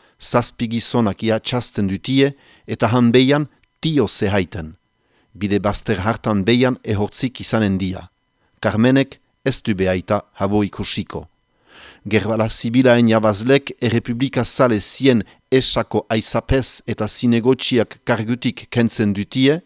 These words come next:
eta ordez, fasisten zerbutsai izan zen Isidro Martinez aizapez izentatzen die. Laboai xehe, haue. Hatik urten podeioz eta Frankoen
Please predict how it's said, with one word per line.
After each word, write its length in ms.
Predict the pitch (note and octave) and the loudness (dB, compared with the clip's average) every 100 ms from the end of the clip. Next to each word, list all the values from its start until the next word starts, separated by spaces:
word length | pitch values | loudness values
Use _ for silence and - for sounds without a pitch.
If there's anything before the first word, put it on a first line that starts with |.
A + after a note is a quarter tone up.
| - | -6
eta 240 | C3+ D3 | -2 2
ordez, 480 | G2+ G2 G#2 A#2 - - - - - - | 2 2 0 -2 -6 -10 -20 -20 -20 -14
fasisten 680 | - A2+ - D3+ - G#2+ G2 | -6 -2 -2 -2 -2 -2 -2
zerbutsai 680 | - G#2+ A2+ - C3+ A#2 - | -2 -2 -4 -2 2 2 0
izan 340 | A2+ - G#2+ | -4 -2 0
zen 280 | - C3 B2 - | 0 2 0 0
Isidro 540 | B2 - E3 B2 G2 | 0 0 0 0 0
Martinez 680 | G2 A2+ - A#2+ C3 B2 - - | 0 -4 -2 0 2 0 -4 -4
aizapez 600 | A2 - A2 C#3 C#3 A#2+ | -2 -2 -2 -2 -2 -2
izentatzen 680 | - G#2+ A#2+ A#2 - G#2+ | -2 -2 0 -2 0 -2
die. 300 | G2+ F#2+ F#2+ - _ _ _ _ _ - | -2 -4 -6 -14 _ _ _ _ _ -2
Laboai 360 | G2 G#2+ B2 | 0 4 2
xehe, 460 | A2 - A2+ E2 D#2 | 4 2 2 0 -4
haue. 320 | G#2+ A2 E2 - _ _ _ _ - | 0 2 0 -4 _ _ _ _ -2
Hatik 400 | B2 D#3 - - _ - | 0 0 -4 -10 _ -8
urten 400 | B2+ - C3 C3 | -8 0 2 2
podeioz 680 | A#2+ A#2 C3 D3 D3 - - - - | 2 2 4 4 0 -2 -10 -20 -10
eta 260 | A2 - G#2 | -6 -4 -4
Frankoen 680 | - B2+ C3 B2+ B2+ A2 | -2 0 0 2 2 2